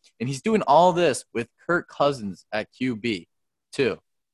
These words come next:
Like, imagine if we gave him, like, a half,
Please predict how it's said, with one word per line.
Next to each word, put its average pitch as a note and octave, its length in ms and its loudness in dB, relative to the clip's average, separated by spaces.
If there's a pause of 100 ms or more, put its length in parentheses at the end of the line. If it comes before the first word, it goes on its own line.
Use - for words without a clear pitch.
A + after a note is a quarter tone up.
(220)
Like, B2+ 240 0
imagine E3+ 480 -2
if E3 160 -8
we D#3 140 0
gave C#3+ 280 -2
him, B2+ 120 -4
like, B2 260 -2
a A2+ 160 2
half, C#3+ 440 0